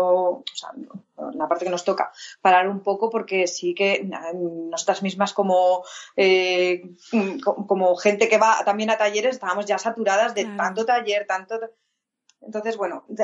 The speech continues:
Speaker 1: eh, va un poco haciendo, dando aire, ¿no?
Speaker 2: Claro.
Speaker 1: Espacio.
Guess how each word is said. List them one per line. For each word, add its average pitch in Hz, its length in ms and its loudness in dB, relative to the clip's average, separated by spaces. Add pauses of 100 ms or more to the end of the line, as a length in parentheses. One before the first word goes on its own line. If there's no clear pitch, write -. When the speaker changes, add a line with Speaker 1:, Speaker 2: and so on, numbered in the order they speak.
Speaker 1:
eh, 208 420 0
va 220 140 6
un 240 160 -2
poco 254 340 2
haciendo, 233 920 0
dando 226 300 2
aire, 190 300 0
¿no? 294 200 -4 (140)
Speaker 2:
Claro. 220 260 -4
Speaker 1:
Espacio. 214 180 -10